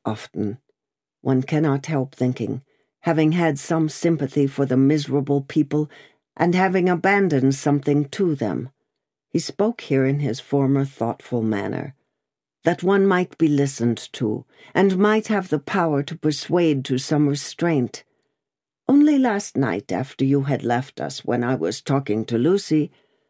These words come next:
"When you were talking to Lucy," Mister Lorry repeated. "Yes, I wonder you were not ashamed to mention the name of Lucy,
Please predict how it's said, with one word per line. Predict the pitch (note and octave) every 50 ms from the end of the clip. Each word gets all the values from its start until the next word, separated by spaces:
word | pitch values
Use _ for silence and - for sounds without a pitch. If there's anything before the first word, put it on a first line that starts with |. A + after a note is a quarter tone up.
| _ _ _
"When | - F3 G3+ D#4 A#4+ A#4 A#4 A#4
you | A4+ A4 G#4 G#4
were | G4+ G4
talking | - - D#4 C4 C4+ - - B3 C4 C4 B3+ B3 - _
to | - A3
Lucy," | G#3 E3+ C3 A2 G#2+ - - - - - - _ _ _ _ -
Mister | - C3+ C3+ - - - A2
Lorry | A2+ A2+ G#2+ F#2+ D#2 C2 C2 C#2+
repeated. | - - A2+ A2 - - G#2 F#2+ - - - - - _ _ _ _ _ -
"Yes, | - A#3+ - - - - - - - _ _ _ - - - - - _ _
I | - C4 E4
wonder | E4+ E4+ D#4 F4 E4 F4
you | D#4+ D#4 D4+ D#4
were | D#4 C4+ B3 A#3+
not | B3 B3+ -
ashamed | G#3+ A#3 - - - - A3 G3 D#3 G#2+ F2 F2+ B2 - - - -
to | G#3 G3
mention | F#3+ G3+ F#3+ G3+ G3+ G3 - - C#3 C3 A#2
the | G#2 A#2+ A#2 B2+ B2+
name | A#2+ A2+ A2+ A2
of | A2 B2+ B2
Lucy, | B2+ C3 C3 B2 - - - G2 F2+ -